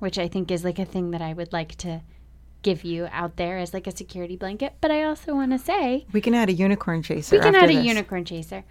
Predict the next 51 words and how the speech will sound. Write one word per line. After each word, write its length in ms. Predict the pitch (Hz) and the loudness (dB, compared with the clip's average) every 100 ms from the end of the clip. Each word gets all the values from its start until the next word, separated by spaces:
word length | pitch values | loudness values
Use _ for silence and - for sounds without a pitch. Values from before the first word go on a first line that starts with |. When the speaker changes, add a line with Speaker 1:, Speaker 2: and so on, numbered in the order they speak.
| - - | -20 -6
Speaker 1:
But 100 | 302 | 4
I 80 | 330 | 6
also 240 | 370 381 392 | 6 4 0
wanna 220 | 381 370 | 0 0
say, 280 | 349 339 330 | 0 0 0
like, 300 | 302 269 - | -4 -8 -14
to 180 | - 370 | -4 -2
a 80 | 359 | -2
degree, 540 | 277 - 180 180 214 - - - - - | -4 -8 -8 -8 -12 -18 -20 -20 -20 -10
like, 240 | 381 370 | -10 -6
what's 240 | 466 494 - | -6 -6 -4
the 100 | 262 | -4
point 320 | 254 190 165 | -4 -10 -8
in 80 | 156 | -10
talking 420 | 139 131 147 151 | -10 -12 -12 -14
if 140 | 156 - | -14 -14
we're 100 | 156 | -14
not 200 | - - | -14 -14
gonna 220 | - 156 | -16 -16
talk 260 | - - | -16 -18
about 220 | - - - | -18 -20 -20
real 200 | - - | -20 -20
stuff? 460 | - - - - - - - - | -20 -20 -20 -20 -20 -20 -20 -10
You 120 | 214 185 | -4 -2
Speaker 2:
Yeah. 100 | 233 | -2
Speaker 1:
know? 140 | 247 - - - | -6 -12 -20 -8
Like, 160 | 226 - | -8 -4
the 100 | 262 | -2
whole 160 | 302 | -2
point 260 | 269 254 214 | -4 -4 -4
of 120 | 180 - - | -8 -12 -8
anybody 380 | 196 190 175 175 | -6 -6 -8 -8
talking 360 | 180 160 - 165 | -6 -8 -8 -10
to 60 | |
each 200 | 160 160 | -10 -8
other 200 | 156 156 | -6 -6
at 120 | 147 | -6
all, 220 | 151 147 151 | -6 -6 -6
I 100 | 160 | -6
think, 320 | 151 151 - | -8 -12 -12
is, 160 | 151 - | -12 -14
like, 180 | 143 - | -16 -14
to 80 | 156 | -10
talk 280 | 156 - | -10 -10
about 380 | - - 95 101 - - - - - - - | -10 -6 -6 -6 -14 -20 -20 -20 -20 -20 -18
stuff 320 | - - - | -12 -12 -10
that 120 | 165 | -10
matters. 500 | 151 147 - 170 202 - - - - - | -8 -12 -14 -16 -16 -20 -20 -20 -20 0
Speaker 2:
And 140 | 233 | 2
I 40 | 240 | 4
think 240 | 262 262 | 2 0